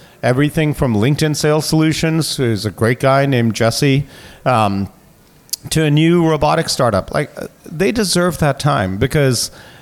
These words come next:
they're just, they're, they're working hard. And it doesn't matter if I'm C E O or if you're, um, i-, if you're running this big media company or, or if you're a G M at one of our kitchen centers. People deserve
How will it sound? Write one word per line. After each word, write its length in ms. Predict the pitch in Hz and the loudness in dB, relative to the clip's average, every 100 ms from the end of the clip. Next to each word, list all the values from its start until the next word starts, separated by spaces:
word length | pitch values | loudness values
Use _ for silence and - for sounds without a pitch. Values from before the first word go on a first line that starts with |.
| - | -10
they're 260 | 107 165 208 | -2 -2 0
just, 380 | 190 190 - - - | -2 -2 -4 -8 -4
they're, 260 | 135 156 90 - | -2 0 -2 -4
they're 220 | 135 185 | -2 0
working 300 | 175 160 151 | -2 0 0
hard. 380 | 127 98 87 - - - - | 2 0 -4 -14 -20 -20 -8
And 420 | - 139 127 127 | 0 2 2 0
it 220 | 127 151 127 | -2 -2 0
doesn't 280 | 160 175 | 0 2
matter 460 | 143 135 143 156 156 | 2 2 2 2 0
if 140 | 147 | 0
I'm 180 | 123 110 | 0 0
C 380 | 104 - 135 139 | 0 -2 0 2
E 60 | 131 | 4
O 340 | 131 135 139 | 4 4 2
or 260 | - 110 104 | 2 2 0
if 160 | - | 0
you're, 400 | 113 110 104 101 - - - - | 0 2 2 -2 -10 -20 -10 -2
um, 460 | 117 101 98 98 | 2 2 2 -2
i-, 100 | 107 - | -6 -4
if 540 | 139 104 120 98 - | -4 -2 -4 -6 -6
you're 180 | 123 107 | -2 0
running 340 | 101 131 143 | 2 0 0
this 140 | 127 120 | -2 -2
big 360 | 139 123 120 | 0 -2 -4
media 420 | 131 156 147 156 135 | -4 0 2 2 0
company 580 | 156 139 - 135 135 | -2 0 0 2 2
or, 480 | 143 120 117 120 113 - - - | 0 0 2 2 0 -6 -20 -6
or 240 | - 156 175 | 0 2 0
if 120 | - | 0
you're 160 | 165 | 0
a 60 | 143 | 0
G 300 | 123 127 147 | 0 0 2
M 320 | 160 170 147 | 2 2 0
at 140 | - 127 | 0 0
one 160 | 139 | 0
of 120 | 131 | 0
our 80 | 143 | -2
kitchen 320 | 127 - 190 | -2 -4 -4
centers. 420 | 175 117 98 110 - | -2 0 0 -4 -8
People 400 | - 202 285 302 | -6 -2 0 0
deserve 600 | 165 135 156 156 151 | -2 0 0 0 -2